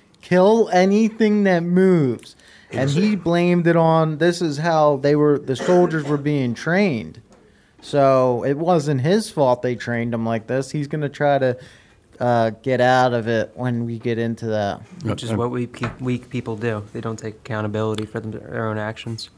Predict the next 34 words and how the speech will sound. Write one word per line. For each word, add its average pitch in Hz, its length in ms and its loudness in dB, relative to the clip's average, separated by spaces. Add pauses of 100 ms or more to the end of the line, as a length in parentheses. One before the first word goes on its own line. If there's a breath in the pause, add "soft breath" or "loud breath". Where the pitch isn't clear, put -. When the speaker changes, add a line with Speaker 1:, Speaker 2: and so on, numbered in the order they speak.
(160)
Speaker 3:
So, 107 100 -6
but, 101 200 -6
but 120 100 -2
I 110 60 2
forgot 117 280 -2
was 95 180 -4
because 123 440 -4
of 123 100 -2
the 95 120 -2
proximity 98 680 -2
of 87 160 -6
Tet 92 300 -4 (100)
and 92 160 -6
the 87 80 -6
way 90 400 -2 (300)
we 104 140 -6
were 92 120 -12
so 107 480 -2
caught 95 240 -4
off 87 220 -6
guard 85 440 -6 (720 soft breath)
that 101 380 -2
from 107 200 0
the 98 80 0
top 110 340 0
down, 92 540 -2 (120)
they 95 200 -4
were 92 200 -4 (420)
coming 107 280 0
up 98 140 -2
with 92 120 0
operations 92 840 0
like 85 180 -8
this - 320 -10